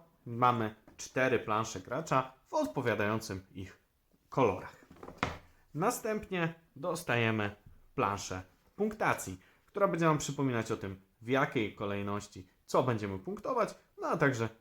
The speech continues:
będzie nam pomagać liczyć punkty na koniec rozgrywki, co też sobie zaraz omówimy. No i ta najważniejsza część pudełka, czyli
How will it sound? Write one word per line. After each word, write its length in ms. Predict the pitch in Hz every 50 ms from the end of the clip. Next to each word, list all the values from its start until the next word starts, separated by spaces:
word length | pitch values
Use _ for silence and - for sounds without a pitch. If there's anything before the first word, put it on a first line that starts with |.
| _ -
będzie 280 | 117 117 107 98 104
nam 120 | 95 95 95
pomagać 420 | - 110 98 95 92 95 92 95
liczyć 280 | 95 92 92 - 90 -
punkty 340 | - - 95 90 - 92 90
na 120 | 92 82 - _ _ _ _ _ _
koniec 340 | - 131 120 110 101 95 -
rozgrywki, 680 | 98 104 135 160 202 220 208 214 - - 151 139 - - - - _ -
co 140 | - 330
też 160 | 320 285 196 -
sobie 280 | - - 139 120 113
zaraz 380 | 101 110 104 104 101 - - - _
omówimy. 460 | - 117 110 107 98 98 95 92 95 - - - - - -
No 80 | - 302
i 80 | 294
ta 260 | 285 302 285 294 - - _ -
najważniejsza 800 | 147 151 180 196 208 175 180 175 - - 160 160 165 165 143 131
część 320 | - - 139 139 139 -
pudełka, 500 | - 117 110 120 131 147 - - 127 120 - - - _ - _ _
czyli 380 | - 143 135 123 113 104 -